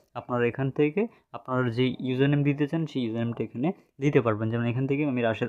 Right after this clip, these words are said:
আশকুর দিয়ে দিলাম। দেওয়া হয়ে গেলে এখান থেকে দেখতে পাচ্ছেন, "User name is not available", মানে হচ্ছে আমার এই নামে already একটা Facebook অ্যাকাউন্ট আছে, সেজন্য এই ইউজার নেমটি নিতেছে না। So, আমি এখান থেকে আরেকটা আর লাগিয়ে দিলাম,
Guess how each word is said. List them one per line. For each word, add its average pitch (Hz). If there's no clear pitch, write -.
আশকুর 120
দিয়ে 113
দিলাম। 135
দেওয়া 151
হয়ে 165
গেলে 131
এখান 156
থেকে 165
দেখতে 139
পাচ্ছেন, 127
"User 135
name 147
is 127
not 120
available", 113
মানে 120
হচ্ছে 147
আমার 127
এই 165
নামে 135
already 180
একটা 135
Facebook 127
অ্যাকাউন্ট 123
আছে, 120
সেজন্য 151
এই 139
ইউজার 120
নেমটি 123
নিতেছে 131
না। 107
So, -
আমি 131
এখান 135
থেকে 135
আরেকটা 120
আর 123
লাগিয়ে 117
দিলাম, 131